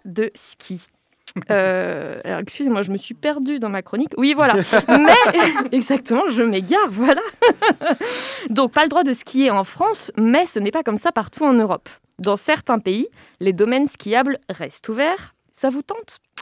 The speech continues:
Peut-être pas. Fin janvier, à Prédéal, en Roumanie, un skieur s'est fait courser par un ours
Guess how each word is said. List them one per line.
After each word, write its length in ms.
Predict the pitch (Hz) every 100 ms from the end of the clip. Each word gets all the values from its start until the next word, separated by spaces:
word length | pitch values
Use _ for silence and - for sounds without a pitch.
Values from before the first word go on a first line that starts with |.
| _ -
Peut-être 460 | 262 320 - -
pas. 300 | 220 - 165 _ - - -
Fin 240 | - 302 311
janvier, 480 | 277 269 220 277 -
à 100 | 202
Prédéal, 580 | - 277 214 202 139 262 403 -
en 140 | 202
Roumanie, 460 | 185 185 180 190 339 508 - -
un 60 | 233
skieur 560 | 233 - 330 285 262
s'est 140 | - 202
fait 140 | -
courser 400 | 190 262 - -
par 240 | 180 214 185
un 220 | 196 202
ours 500 | 240 247 - - -